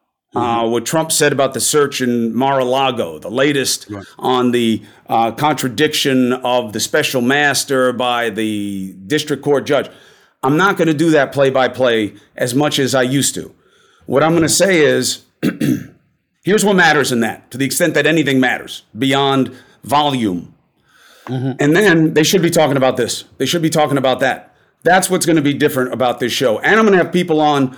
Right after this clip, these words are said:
Speaker 1: like you who can give us perspective on where we are and what matters as people beyond politics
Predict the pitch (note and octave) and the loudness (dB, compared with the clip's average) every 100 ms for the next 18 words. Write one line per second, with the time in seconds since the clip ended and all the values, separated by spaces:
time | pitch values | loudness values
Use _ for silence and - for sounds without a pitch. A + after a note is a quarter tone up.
0 | - - C#3+ C3+ C3 F#3 D3+ G2 G#2 - | -12 -2 0 2 0 0 0 -2 -8 -18
1 | _ - - _ - D3 D3 D3+ D3 G#3 | _ -20 -20 _ -2 0 2 2 4 4
2 | A3 - D#3 - F#3 F3+ D#3 C3+ C#3 C3+ | 2 0 -4 0 0 2 0 2 0 2
3 | D3+ E3+ D#3 D3+ D3 C#3+ B2+ C#3+ C3+ C3 | 2 2 4 4 4 4 2 0 0 2
4 | C#3 C3+ B2 C3 A2+ - E3+ E3 A2+ G2+ | 2 0 -2 -2 -4 -2 -2 0 0 -2
5 | F#2+ C3+ C#3 D3 F#3 F#3 E3 D3+ C#3 D#3+ | -2 -2 0 2 2 4 2 0 0 2
6 | F3 C#3+ - F2+ - - | 4 4 0 -6 -6 -10